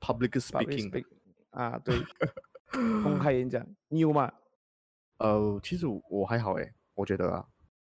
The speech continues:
Speaker 1: 因为习惯在教会比较多人面前讲话噻。
Speaker 2: 嗯，是啊，我是本-，本身是在，呃，是
Speaker 1: 不一样，
Speaker 2: 教会的一个环-，
Speaker 1: 不一样。
Speaker 2: 环境长大啦，so，就比较容易接触人啊，对我来讲。
Speaker 1: 对，
Speaker 2: 嗯。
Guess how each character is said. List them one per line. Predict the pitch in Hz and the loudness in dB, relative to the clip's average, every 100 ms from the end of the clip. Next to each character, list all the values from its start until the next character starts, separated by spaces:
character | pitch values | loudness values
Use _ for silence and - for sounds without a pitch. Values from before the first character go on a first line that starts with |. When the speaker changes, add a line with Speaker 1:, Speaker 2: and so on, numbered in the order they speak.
| _ | _
Speaker 1:
因 | - 170 | -2 -2
为 | |
习 | 139 - | -2 -4
惯 | 143 135 | -4 -2
在 | 139 | -2
教 | 131 | 0
会 | 127 123 123 - _ _ _ _ | 0 0 -4 -18 _ _ _ _
比 | 120 | -2
较 | 117 117 | 0 0
多 | 113 110 | 0 -2
人 | 110 | -2
面 | 110 120 | -2 -2
前 | 104 107 | -2 0
讲 | 107 127 104 | 4 4 4
话 | 104 113 | 2 0
噻。 | |
Speaker 2:
嗯， | |
是 | |
啊， | 107 | 0
我 | |
是 | 95 | -4
本-， | - - | -4 -2
本 | 101 | 0
身 | 113 | 2
是 | 120 120 | 0 -2
在， | - 117 117 113 | 2 2 4 2
呃， | 98 90 85 - - - _ _ _ | -2 -2 -4 -6 -14 -20 _ _ _
是 | - 120 | -2 4
Speaker 1:
不 | 135 | 6
一 | |
样， | 127 123 | 6 4
Speaker 2:
教 | 127 | 6
会 | 123 | 6
的 | 104 | 6
一 | 104 | 6
个 | 113 110 | 4 2
环-， | - 98 | 0 -4
Speaker 1:
不 | |
一 | |
样。 | - | -4
Speaker 2:
环 | 101 101 | -6 -4
境 | 107 107 | -4 -6
长 | 104 90 | -6 -8
大 | 87 101 95 | -6 -2 0
啦， | 92 | -2
so， | 90 101 95 - - - - _ _ _ _ _ _ _ - | 0 2 2 -2 -14 -20 -20 _ _ _ _ _ _ _ 4
就 | 202 196 | 6 8
比 | - | 8
较 | 120 | 8
容 | 131 120 | 8 6
易 | 131 | 6
接 | 127 110 | 4 2
触 | - 127 | 4 2
人 | 98 | 2
啊， | 90 87 | 0 -2
对 | 98 | 0
我 | 85 | -2
来 | 80 | -4
讲。 | - 67 - - _ _ _ - | -10 -14 -16 -20 _ _ _ -4
Speaker 1:
对， | 123 156 | -4 -6
Speaker 2:
嗯。 | 165 | -14